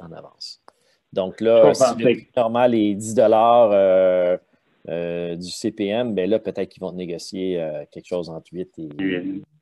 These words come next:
Speaker 1: neuf et cinquante. Qu'est-ce que t'allais dire ?
Speaker 2: Je comprends. Ben, c'est ça. Fait qu'en fait, ben, tu sais, c'est, comme tu disais, c'est un peu la négociation traditionnelle, là. Tu sais, c'est, c'est ou bien, euh, t'arrives à la dernière minute, puis tu prends l'inventaire qui te reste, puis là, bon, ben, le, le média est intéressé à juste vendre ses spots,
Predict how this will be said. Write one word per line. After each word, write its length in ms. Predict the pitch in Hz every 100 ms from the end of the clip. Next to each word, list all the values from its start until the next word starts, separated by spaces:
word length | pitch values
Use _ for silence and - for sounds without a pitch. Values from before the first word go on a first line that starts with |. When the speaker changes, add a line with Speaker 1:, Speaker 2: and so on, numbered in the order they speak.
| -
Speaker 1:
neuf 100 | - _
et 40 |
cinquante. 360 | - _ _ _ _ _
Qu'est-ce 160 | - -
que 40 |
t'allais 140 | 104 95
dire ? 160 | 139 - -
Speaker 2:
Je 80 | -
comprends. 360 | 214 - - - _ - - -
Ben, 100 | 120
c'est 140 | 123 151
ça. 100 | 151
Fait 160 | 131
qu'en 140 | 123 120
fait, 240 | 135 135 - _ _
ben, 160 | 131 120
tu 100 | -
sais, 60 | 123
c'est, 180 | 123 104
comme 200 | 127 120
tu 80 | 113
disais, 240 | 107 123 123
c'est 60 |
un 60 | 120
peu 100 | 127
la 100 | 127
négociation 680 | 117 113 110 - 101 - 123
traditionnelle, 640 | 123 110 - 107 104 117
là. 100 | 107
Tu 140 | 92 110
sais, 80 | -
c'est, 260 | 110 101 - _ _ -
c'est 60 |
ou 80 | 123
bien, 540 | 113 120 127 127 127 127 - _ 123
euh, 200 | 110 107
t'arrives 280 | - 110 139
à 80 | 127
la 60 | 120
dernière 300 | 117 120 123
minute, 300 | 117 123 123
puis 100 | _
tu 60 |
prends 120 | - 117
l'inventaire 480 | 113 107 104 113 -
qui 160 | _
te 60 | 123
reste, 180 | 127 -
puis 100 | -
là, 160 | 113 113
bon, 160 | 110 104
ben, 320 | 104 95 92 _ _ -
le, 220 | 107 104
le 260 | 101 101 107
média 420 | 110 104 107 117
est 140 | 107
intéressé 460 | 104 101 101 95 113
à 120 | 101
juste 260 | 110 110 101
vendre 320 | 104 110 110
ses 120 | - 87
spots, 300 | - 117 113